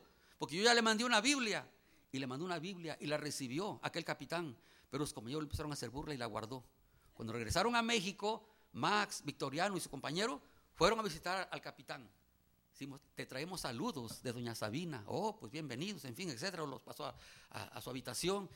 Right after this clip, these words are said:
"Venimos con este mensaje". Dijo, "Mamá me mandó una Biblia, pero tengo problemas". Lo empezaron a, a evangelizar.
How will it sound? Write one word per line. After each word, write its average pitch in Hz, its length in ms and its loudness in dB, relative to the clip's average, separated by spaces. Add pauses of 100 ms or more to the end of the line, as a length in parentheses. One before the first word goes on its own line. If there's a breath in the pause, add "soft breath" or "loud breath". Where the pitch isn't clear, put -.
(360 loud breath)
"Venimos 147 340 0
con 131 140 -6
este 143 180 -4
mensaje". 120 540 -6 (440 soft breath)
Dijo, 113 200 -4
"Mamá 113 360 0
me 185 80 2
mandó 147 200 -2
una 151 160 -2
Biblia, 175 440 -4
pero - 180 -10
tengo 151 200 -2
problemas". 151 640 -4 (720 soft breath)
Lo 135 140 8
empezaron 156 500 4
a, 147 260 0 (200)
a 127 80 2
evangelizar. 113 680 -4